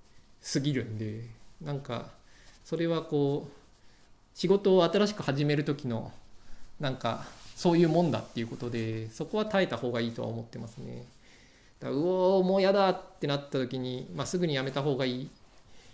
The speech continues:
とは、うん、なんか、それが、なんか自分のよくある、そういう反応に過ぎないんだったら、ちょっと耐えた方がいいとは思ってますね。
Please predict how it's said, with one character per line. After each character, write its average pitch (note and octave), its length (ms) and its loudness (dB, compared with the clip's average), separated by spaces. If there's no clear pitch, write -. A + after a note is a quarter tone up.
と A3+ 100 -4
は、 C#3 400 2
う - 40 -8
ん、 C3 460 -6
な C#3+ 80 -2
ん C#3+ 60 -6
か、 C3 340 -4
そ - 140 -4
れ G#3+ 100 4
が、 G#3+ 320 2
な E3 60 -10
ん D3 40 -6
か D3 60 0
自 C#3+ 160 2
分 G#3+ 260 4
の G#3 320 4
よ A#3 140 8
く D#3 140 6
あ E3 80 8
る、 C3+ 160 4
そ - 180 4
う F#3 60 8
い F#3 60 10
う F3+ 60 10
反 F3+ 240 2
応 F3+ 80 6
に F3+ 100 4
過 F3+ 120 2
ぎ G3+ 80 6
な A3+ 80 4
い C#3+ 60 4
ん B2 100 0
だ A#2 80 -2
っ A2+ 40 -8
た A#2+ 140 -6
ら、 A#2 280 -4
ち D3 100 -6
ょ - 20 -6
っ - 40 -8
と B2 100 -6
耐 B2+ 140 -4
え - 20 -8
た A#2+ 100 -6
方 B2 120 -6
が A#2 80 -6
い A#2 60 -4
い - 20 -6
と A#2+ 100 -10
は A#2 60 -6
思 A#2 100 -8
っ - 20 -14
て - 140 -14
ま A#2+ 80 -14
す - 100 -20
ね。 C3+ 200 -14